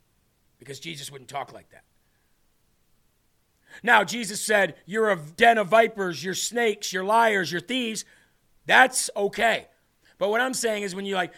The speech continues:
"You effing piece of S," you got it, you can't do that.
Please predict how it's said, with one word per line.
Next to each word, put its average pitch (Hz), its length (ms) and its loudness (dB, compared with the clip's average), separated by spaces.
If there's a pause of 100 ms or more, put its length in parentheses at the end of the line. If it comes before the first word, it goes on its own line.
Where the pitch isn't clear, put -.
(100)
"You 269 300 -6
effing 208 380 -2
piece 202 300 -6
of 190 140 -6
S," 180 500 -2 (960)
you 185 100 -10
got 196 200 4
it, 190 120 -6
you 180 100 -16
can't 196 260 -6
do 165 140 -8
that. 104 200 -10